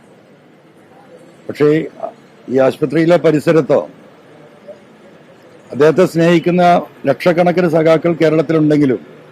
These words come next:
ഈ ഒരു ഘട്ടത്തിൽ അദ്ദേഹത്തോടൊപ്പം അദ്ദേഹത്തിന്റെ കുടുംബത്തോടൊപ്പം നിൽക്കാൻ ബാധ്യസ്ഥരായ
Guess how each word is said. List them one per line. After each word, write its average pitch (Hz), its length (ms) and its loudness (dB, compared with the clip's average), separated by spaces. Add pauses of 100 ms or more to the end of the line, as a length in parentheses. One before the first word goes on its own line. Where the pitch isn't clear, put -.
(1600)
ഈ 143 40 4 (100)
ഒരു 170 160 4
ഘട്ടത്തിൽ 170 320 0 (100)
അദ്ദേഹത്തോടൊപ്പം 165 640 0
അദ്ദേഹത്തിന്റെ 160 440 0
കുടുംബത്തോടൊപ്പം 160 720 0 (100)
നിൽക്കാൻ 156 360 0 (140)
ബാധ്യസ്ഥരായ 143 640 0